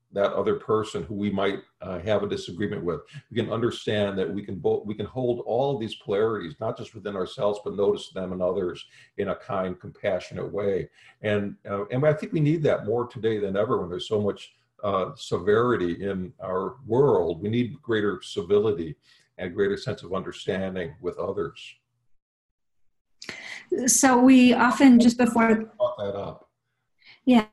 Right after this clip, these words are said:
Speaker 2: bef-, before the break, we often invite our guests. Um, w-, we recognize that sometimes the power of a question can open us up to a greater mindfulness experience. Is there a, a question or a mantra or,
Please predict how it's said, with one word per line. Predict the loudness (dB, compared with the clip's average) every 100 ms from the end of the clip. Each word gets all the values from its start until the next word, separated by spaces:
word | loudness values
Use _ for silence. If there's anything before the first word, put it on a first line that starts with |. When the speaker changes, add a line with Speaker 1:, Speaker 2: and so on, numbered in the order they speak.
| -2
Speaker 2:
bef-, | 2 4 6
before | 4 6 8
the | 8
break, | 8 6 4
we | 6
often | 6 6 6 6
invite | 8 8 8 6 4 2 -2 -4
our | 0 0
guests. | 2 4 4 2 -2 -6 -8 -8 -12 -20 -14 0
Um, | 2
w-, | 6 4 6
we | 8 8
recognize | 8 6 6 8 8
that | 8 4
sometimes | 2 4 6 6 6 8 8
the | 2
power | 2 2 4
of | 4 2
a | -2
question | -4 -6 2 4 4 -2 -2 -2 0 -2 -4 -12 -20 _
can | 2 6 8 6 4 4
open | 4 8 8
us | 8 6
up | 4 0 0
to | 4 4 4
a | 2
greater | 4 4 4
mindfulness | 4 2 2 0 0 0
experience. | -2 -2 0 2 2 0 0 -6 -12 -10 -6 -2
Is | 4 6 8
there | 8 8 6 6
a, | 4 2 4
a | 2 2
question | 2 2 2 6 8 8 8
or | 6 4 4
a | 6
mantra | 8 8 6 4 6 4 4
or, | 4 4